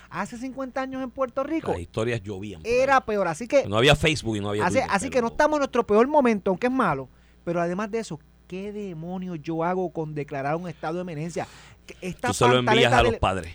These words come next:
Speaker 2: Oye,
Speaker 1: Mano,
Speaker 2: le
Speaker 1: y
Speaker 2: envías,
Speaker 1: este
Speaker 2: le envías la ley a los padres y ellos la leen y dicen,
Speaker 1: y es-,
Speaker 2: "Ah, hay un
Speaker 1: y
Speaker 2: estado
Speaker 1: este
Speaker 2: de
Speaker 1: libreto,
Speaker 2: emergencia".
Speaker 1: y este libreto de la izquierda, porque siempre es de la izquierda, de declarar emergencias, ¿para qué? Para crear una situación de crisis. Hay que cambiar el gobierno, hay que cambiarlo todo.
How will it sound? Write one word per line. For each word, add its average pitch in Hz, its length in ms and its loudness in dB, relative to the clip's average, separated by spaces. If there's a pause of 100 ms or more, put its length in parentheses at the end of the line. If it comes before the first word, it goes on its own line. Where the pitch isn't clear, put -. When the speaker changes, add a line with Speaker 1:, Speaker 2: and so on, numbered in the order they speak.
(120)
Speaker 2:
Oye, 101 120 0
Speaker 1:
Mano, 277 240 0
Speaker 2:
le 107 120 -2
Speaker 1:
y - 40 4
Speaker 2:
envías, 123 220 4
Speaker 1:
este 151 100 2
Speaker 2:
le 131 60 0
envías 123 260 0
la 147 140 2
ley 147 100 0
a 151 80 2
los 147 100 0
padres 151 360 -2
y 113 100 -2
ellos 120 240 -2
la 139 140 0
leen 151 260 0
y 120 80 -4
dicen, 120 220 -2
Speaker 1:
y - 40 6
es-, - 60 2
Speaker 2:
"Ah, 208 300 4
hay 180 140 2
un 180 100 -6
Speaker 1:
y - 20 -2
Speaker 2:
estado 165 420 2
Speaker 1:
este 262 120 4
Speaker 2:
de 269 60 0
Speaker 1:
libreto, 208 480 0
Speaker 2:
emergencia". 123 160 -6
Speaker 1:
y 151 40 0
este 208 220 -4
libreto 202 340 -2
de 170 80 -2
la 143 60 -2
izquierda, 147 360 -2
porque 117 200 -8
siempre 135 240 -8
es 170 80 -6
de 175 60 -4
la 156 60 -2
izquierda, 143 380 -8 (320)
de 139 140 -8
declarar 160 460 -4
emergencias, 202 420 -8
¿para 143 260 -8
qué? 139 320 -12
Para 139 220 -8
crear 139 160 -10
una 151 100 -10
situación 165 320 -14
de 151 140 -8
crisis. 139 500 -8
Hay 143 140 -8
que 175 160 -8
cambiar 170 320 -8
el 180 100 -8
gobierno, 151 500 -6
hay 147 60 -8
que 175 80 -10
cambiarlo 180 480 -6
todo. 165 380 -2